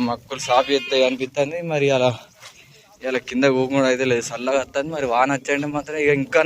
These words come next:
నరకం చూస్తాం. ఇప్పటికే అవపడతానే సుక్కలు అంటే ఇంకా అవుతుంది. ఇక పోతాను, ఇక అట్లా పడి సొప్పలు దమ్ మేపాలి. మరి అలా మేస్తాయా, మరి ఉరికిస్తాయా, అలా ఏ, అలా ఏం చేస్తాయా అని చూడాలి. ఇక గొర్రెలకైతే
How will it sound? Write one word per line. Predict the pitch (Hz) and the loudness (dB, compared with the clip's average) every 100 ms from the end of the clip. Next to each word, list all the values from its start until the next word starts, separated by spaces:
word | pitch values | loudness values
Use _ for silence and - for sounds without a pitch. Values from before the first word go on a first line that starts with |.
| 151 | 2
నరకం | 143 143 139 | 0 0 -2
చూస్తాం. | 123 104 120 | -4 -8 -10
ఇప్పటికే | 113 151 151 160 | -4 -4 0 2
అవపడతానే | 151 147 151 151 151 | 2 0 0 0 -2
సుక్కలు | 147 - 151 | -6 -4 -2
అంటే | 160 160 151 | -2 -4 -6
ఇంకా | 143 180 170 156 | 2 4 4 4
అవుతుంది. | 139 131 117 | 0 -2 -6
ఇక | - _ _ - _ _ _ _ _ - - - - - - _ - - - - _ _ - | -10 _ _ -20 _ _ _ _ _ -16 -14 -16 -16 -16 -20 _ -20 -20 -20 -20 _ _ -12
పోతాను, | 127 131 139 131 | -8 -2 0 0
ఇక | 120 | 0
అట్లా | 120 120 | 0 0
పడి | 127 147 | 0 -2
సొప్పలు | 147 - 147 131 127 | -6 -2 0 0 0
దమ్ | 135 135 | 0 2
మేపాలి. | 127 127 123 117 | 2 2 -2 -4
మరి | 120 117 | -2 0
అలా | 113 117 117 | 0 -2 -2
మేస్తాయా, | 127 - 135 127 139 135 | -2 0 0 0 0 0
మరి | 123 110 | -2 -2
ఉరికిస్తాయా, | 123 120 131 135 127 135 143 - _ _ _ _ _ _ _ _ | -2 -2 -2 2 2 0 -4 -14 _ _ _ _ _ _ _ _
అలా | 117 117 113 120 | -8 -2 0 2
ఏ, | 123 - - - - - _ - _ - - | 0 -2 -18 -20 -20 -20 _ -20 _ -20 -14
అలా | 131 131 135 | -6 0 2
ఏం | 147 | 2
చేస్తాయా | 127 143 131 | 2 0 2
అని | 139 139 | 2 0
చూడాలి. | 123 110 - - - _ - - - - - - - - - - 151 | 0 -2 -4 -12 -20 _ -20 -20 -20 -20 -20 -20 -20 -20 -20 -12 0
ఇక | 143 131 117 | 0 2 4
గొర్రెలకైతే | 127 143 139 139 | 6 6 6 6